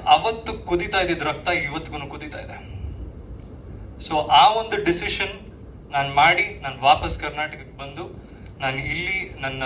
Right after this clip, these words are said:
ಜರ್ನಿನ ಶುರು ಮಾಡ್ದೆ. And, ಆ, thank you ಗುರು ಸರ್, ಆ, thank you ಗಿರಿರಾಜ್ ಸರ್, ಆ, for this opportunity.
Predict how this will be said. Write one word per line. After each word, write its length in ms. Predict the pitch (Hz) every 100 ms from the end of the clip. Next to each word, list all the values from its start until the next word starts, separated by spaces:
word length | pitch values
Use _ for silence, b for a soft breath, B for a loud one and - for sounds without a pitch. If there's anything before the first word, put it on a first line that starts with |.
| 127
ಜರ್ನಿನ 400 | 127 147 147 151
ಶುರು 260 | 139 - 139
ಮಾಡ್ದೆ. 300 | 131 127 127 101 B B B
And, 300 | - 135 131
ಆ, 120 | 127
thank 280 | 127 143 -
you 80 | 160
ಗುರು 240 | 160 156
ಸರ್, 340 | 147 156 156 147
ಆ, 300 | 131 131 123
thank 300 | 131 135 139
you 100 | 131
ಗಿರಿರಾಜ್ 400 | 131 135 139 -
ಸರ್, 300 | 143 135 135
ಆ, 220 | 135 127
for 120 | 127
this 160 | 135 131
opportunity. 840 | - - 131 156 147 143 135 127